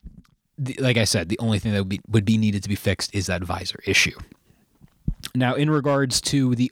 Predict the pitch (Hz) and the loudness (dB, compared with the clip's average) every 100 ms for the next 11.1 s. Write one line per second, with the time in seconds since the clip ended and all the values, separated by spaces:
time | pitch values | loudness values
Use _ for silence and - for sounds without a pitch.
0 | 135 143 139 139 123 120 117 - - - | 0 0 2 4 4 4 2 0 -12 -20
1 | _ _ _ _ _ _ _ _ _ _ | _ _ _ _ _ _ _ _ _ _
2 | _ 123 139 - 143 - - 127 123 117 | _ 0 0 2 0 -2 0 0 2 2
3 | 113 110 107 - - _ _ _ _ _ | 2 4 2 -2 -12 _ _ _ _ _
4 | 160 170 165 147 - - 165 135 98 76 | 0 2 2 0 -4 -2 0 0 -2 -4
5 | - _ _ - _ - - _ _ _ | -14 _ _ -20 _ -20 -20 _ _ _
6 | - 160 135 123 - _ _ _ _ _ | 0 4 4 4 0 _ _ _ _ _
7 | _ - 123 123 117 113 110 113 123 117 | _ -4 0 2 4 2 2 2 2 4
8 | 113 113 107 104 104 98 107 101 - 175 | 4 4 4 4 2 0 0 2 2 0
9 | 165 - 170 113 - - 123 117 107 113 | 0 0 -2 -2 -2 0 2 2 2 2
10 | 107 104 107 101 101 101 95 - 113 110 | 2 0 0 0 0 0 -2 -2 0 0
11 | - | -2